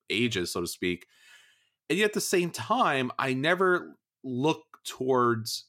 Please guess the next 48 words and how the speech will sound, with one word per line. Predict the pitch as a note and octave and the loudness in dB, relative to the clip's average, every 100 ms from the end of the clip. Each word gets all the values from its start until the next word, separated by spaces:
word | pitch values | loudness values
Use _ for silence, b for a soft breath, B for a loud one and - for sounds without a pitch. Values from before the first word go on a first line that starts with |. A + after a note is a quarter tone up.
| _ _ | _ _
you | B2+ | -2
know, | A#2 A2 | -2 -2
playing | - C3+ B2+ | -2 0 0
a | |
board | G2 A2+ A2+ A2 | 0 2 2 2
game | G#2+ G#2 | -2 0
on | F#2+ | -4
Steam. | - - A2 F2 D#2+ | -6 -4 -2 0 -2
I | |
look | F#2+ G2+ - | -2 -2 -4
to | F#2+ | -6
my | |
phone, | F2+ F#3+ F#3+ E3+ | -2 2 2 2
I | |
look | A#2 A2 A2 | 2 0 -2
to | G2+ | -6
my | F2+ - - | -6 -6 -2
iPad, | C3+ C#3 A#2 C3 B2+ A#2+ A2+ B B B - | 0 0 0 2 2 0 -6 B B B 0
I | A2 | 0
look | A#2 A#2 | 0 0
to | A#2 G#2+ G#2+ - | 0 2 0 0
any | C#3 D#3+ D#3 B2+ | 0 2 0 2
number | B2 C3 A#2+ A2 | 2 2 4 2
of | F#2+ | 2
the | G#2 | -2
different | F2+ G#2+ - G#2 G2 - | 0 -2 0 -2 -2 2
applications | A2+ A2 G#2+ - A2 G#2+ A2 G2 | 0 0 -6 -2 0 0 -4 -4
and | G2 | -2
websites | G#2 G#2+ - G2 F#2 G2+ | 0 -2 0 -2 0 -4
that | F#2 | -2
are | F#2 | 2
out | A2 C#3+ - | 2 0 0
there. | F#2+ F#2 F2+ B B B | -2 -2 -4 B B B
Steam | - F#3+ G3+ E3+ | -6 -2 0 0
does | C#3+ F3 D#3+ | 2 2 0
have | - B2+ B2 A2+ A2 | -2 0 2 2 0
Tabletop | A#2 G#2 - E2+ - | -4 -4 -2 -4 0
Simulator, | G3+ F#3+ F3+ E3 D3+ D3 | 0 2 4 4 2 0
it | G#2+ | 0
has | F#2+ - | -2 -4
Tabletopia, | F2+ E2+ - F#3+ F3+ F3 D#3+ D#3 | -6 -6 -4 -2 0 0 2 2
and | B2+ | 2
has | A#2 | 0
a | A2 | -2
number | B2 A2+ | -2 0
of | G#2 | 0
other | A2 G#2 | 0 -2
things. | - G2+ G2 | -2 -4 -4